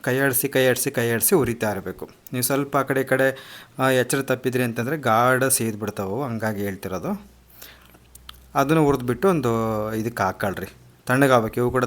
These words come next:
ತಣ್ಣಗಾಗ್ಬೇಕು. ಶೇಂಗಾ ಬೀಜನೂ ಚೆನ್ನಾಗಿ ಹುರಿದ್ಮೇಲೆ ಅವು ಕೂಡ ತಣ್ಣಗಾಗ್ಬೇಕು. ಅದ್ರ ಮ್ಯಾಲಿಂದು ತೊಪ್ಪೆ ತಗೋಬೇಕಾಗತ್ತೆ. ನಾನಿಲ್ಲಿ ಎಳ್ಳನ್ನು, ಆ, ತಣ್ಣಗಾಗ್ಲಿಕ್ಕೆ ಅಂತೇಳಿ ಒಂದು ಇದು ಚ-, ಇದಕ್ಕೆ ಹಾಕಿ, ಒಂದು ಗಿಳ್ಳಿಗೆ ಹಾಕಿಟ್ಟಿದ್ದೀನಿ. ಆಮೇಲಿಂದ ಗಸಗಸೆ ಕೂಡ ಹುರ್ಕೋಬೇಕು. ಇದನ್ನ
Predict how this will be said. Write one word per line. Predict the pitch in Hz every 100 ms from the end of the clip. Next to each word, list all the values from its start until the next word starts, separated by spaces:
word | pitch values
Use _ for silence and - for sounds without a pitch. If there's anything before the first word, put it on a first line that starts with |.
| 113
ತಣ್ಣಗಾಗ್ಬೇಕು. | 110 104 101 - 160
ಶೇಂಗಾ | 127 113 113
ಬೀಜನೂ | 113 120 165 190 - - - -
ಚೆನ್ನಾಗಿ | 139 139
ಹುರಿದ್ಮೇಲೆ | 123 127 143 127
ಅವು | 127
ಕೂಡ | 135 131
ತಣ್ಣಗಾಗ್ಬೇಕು. | 117 120 110 104 139 151
ಅದ್ರ | 123 117
ಮ್ಯಾಲಿಂದು | 117 123 120 120 110 107
ತೊಪ್ಪೆ | 107 117 107
ತಗೋಬೇಕಾಗತ್ತೆ. | 104 98 101 95 90 - 190 - - - - - _ 123
ನಾನಿಲ್ಲಿ | 120 123 120
ಎಳ್ಳನ್ನು, | 127 120 117 196 175 123
ಆ, | 113 110 -
ತಣ್ಣಗಾಗ್ಲಿಕ್ಕೆ | 113 113 110 107 - 104
ಅಂತೇಳಿ | 113 120
ಒಂದು | 110 104
ಇದು | 101 -
ಚ-, | 107 104
ಇದಕ್ಕೆ | 104 110
ಹಾಕಿ, | 104 107 104 110
ಒಂದು | 110
ಗಿಳ್ಳಿಗೆ | 120 120 117
ಹಾಕಿಟ್ಟಿದ್ದೀನಿ. | 107 107 101 98 98 190 - - - - - 147
ಆಮೇಲಿಂದ | 180 175 160 190 226 - - 127
ಗಸಗಸೆ | 127 180 160 175
ಕೂಡ | 180 139
ಹುರ್ಕೋಬೇಕು. | 131 - 165 135 - 151
ಇದನ್ನ | 165